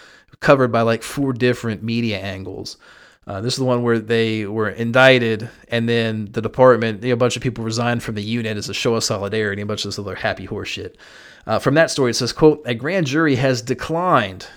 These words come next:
to indict two Buffalo police officers who were facing felony assault charges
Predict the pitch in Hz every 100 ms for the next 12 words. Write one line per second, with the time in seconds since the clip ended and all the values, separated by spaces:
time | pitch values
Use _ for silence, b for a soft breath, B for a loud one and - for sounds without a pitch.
0 | _ - 135 120 117 120 120 113 - 170
1 | 139 135 120 127 117 117 120 123 - 104
2 | - - 101 101 120 104 - 127 123 110
3 | - 139 139 127 101 - 135 131 - 110
4 | 104 98 95